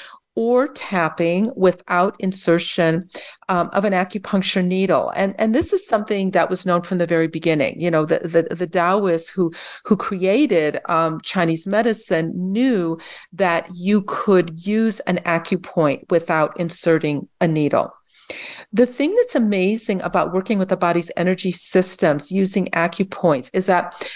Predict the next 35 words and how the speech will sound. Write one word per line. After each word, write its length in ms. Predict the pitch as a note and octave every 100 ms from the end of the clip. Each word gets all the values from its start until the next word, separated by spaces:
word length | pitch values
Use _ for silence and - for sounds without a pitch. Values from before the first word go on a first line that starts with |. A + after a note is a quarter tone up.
| -
when 220 | G3 G#3
you 180 | G3+ D#4
zero 380 | - E4+ D4+ B3+
in 100 | G#3+
on 120 | G3
an 100 | F3 -
acupoint, 760 | E3 F3 G3 - - C3+ - F3+
whether 360 | F3 G3 G3+
it 200 | - -
is 260 | - A#3 C4+
with 220 | G#3+ G3+
a 40 | F3
needle 540 | E3 D#3 D3+ D3+ - -
or 420 | B3+ B3 B3 B3 - - -
just 260 | A#3 -
pressing 400 | - A3+ G#3+ G#3+
on 140 | G3 F#3
it 100 | -
with 160 | F3+ F#3
your 100 | F3
hands 540 | - F#3+ F3 F3 E3
or 60 | E3+
tapping 460 | - G#3 G3 F3+
on 160 | D#3 D3+
it, 160 | C#3+ - - - - -
you 360 | F#3 G3 A3+ A3
really 360 | B3 D4 G4 G4 -
are 280 | G#3+ G#3 -
engaging 840 | F#3+ F#3 - F3 F#3+ F#3+ F#3+ D#3+ -
all 280 | F3+ F3+ -
aspects 720 | F3+ E3 F3+ - D#3 - - -
of, 300 | - E3 E3+ -
uh, 220 | D#3+ D3+
the 100 | D#3+
point. 600 | - - F#3 D3 - -